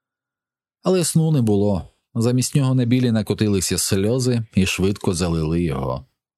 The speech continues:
Він ввімкнув чарівні пальчики і проридав весь той час, що вони його лоскотали. Дзвоник на вхідних дверях задзеленчав.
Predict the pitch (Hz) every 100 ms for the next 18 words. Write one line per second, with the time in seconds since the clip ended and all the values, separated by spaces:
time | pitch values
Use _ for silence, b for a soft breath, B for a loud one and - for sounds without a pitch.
0 | _ _ _ _ 107 104 101 98 95 101
1 | 92 104 95 - 98 98 92 98 - 107
2 | 98 87 - 80 82 90 87 90 90 101
3 | 98 80 87 - 85 78 - 95 90 -
4 | - - 90 82 82 82 76 73 64 -
5 | - - - 120 - - _ _ _ _
6 | _ _ _ _ _ _ _ _ _ _
7 | _ _ _ _ _ _ _ _ _ _
8 | - 156 175 135 113 120 110 123 110 117
9 | 104 113 104 92 90 101 92 101 98 92
10 | - - -